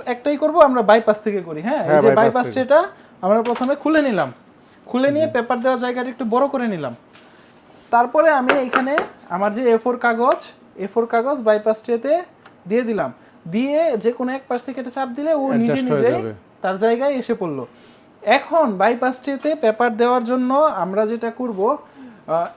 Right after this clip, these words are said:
Speaker 1: এখানে আগে একটু দেখায় দেই। এটা হচ্ছে আমাদের টপ কভার, এখানে আমাদের স্ক্যান এরিয়া।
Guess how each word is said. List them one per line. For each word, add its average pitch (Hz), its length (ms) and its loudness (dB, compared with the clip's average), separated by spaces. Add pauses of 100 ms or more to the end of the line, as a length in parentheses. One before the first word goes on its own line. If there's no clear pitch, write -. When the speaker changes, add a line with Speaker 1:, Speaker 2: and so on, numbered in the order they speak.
Speaker 1:
এখানে 254 300 -2
আগে 240 160 -4
একটু 240 180 -8
দেখায় 185 380 -2
দেই। 208 260 -4 (1120)
এটা 208 200 2
হচ্ছে 240 180 0
আমাদের 220 260 0
টপ 214 140 4 (100)
কভার, 208 400 2
এখানে 208 260 -2
আমাদের 208 380 -2
স্ক্যান 208 340 -4
এরিয়া। 196 360 0